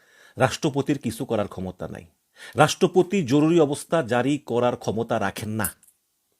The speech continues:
এটাই বাস্তবতা। রাষ্ট্রপতি জরুরি অবস্থা জারি করেন প্রধানমন্ত্রীর পরামর্শক্রমে, আর এখন প্রধানমন্ত্রী হচ্ছে ইউনূস। সুতরাং এই সেনাপ্রধান চুপ্পুর সঙ্গে দেখা করতে যাওয়া নিয়ে বঙ্গভবনে যারা বলতেছেন যে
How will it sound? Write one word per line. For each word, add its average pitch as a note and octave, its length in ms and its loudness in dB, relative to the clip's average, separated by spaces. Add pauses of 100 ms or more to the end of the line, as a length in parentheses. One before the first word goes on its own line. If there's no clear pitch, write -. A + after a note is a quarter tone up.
(320)
এটাই C#3 240 6
বাস্তবতা। - 580 -2 (1000)
রাষ্ট্রপতি F3 760 0 (240)
জরুরি C3+ 200 6
অবস্থা D3 160 0
জারি D3+ 160 6
করেন F3 320 0 (260)
প্রধানমন্ত্রীর D3+ 720 2
পরামর্শক্রমে, D3+ 800 0 (200)
আর B2 120 2
এখন B2 200 0
প্রধানমন্ত্রী A#2 380 -2
হচ্ছে B2+ 160 -2
ইউনূস। F#2 380 -6 (380)
সুতরাং F#3 400 4 (320)
এই G#3+ 260 6
সেনাপ্রধান F3 800 0 (400)
চুপ্পুর A3 320 0
সঙ্গে E3+ 220 2
দেখা C#3 220 2
করতে E3 340 0
যাওয়া C#3+ 280 6
নিয়ে C#3 160 4
বঙ্গভবনে B2 600 2 (260)
যারা C3+ 300 6
বলতেছেন B2+ 640 2
যে A#2 300 0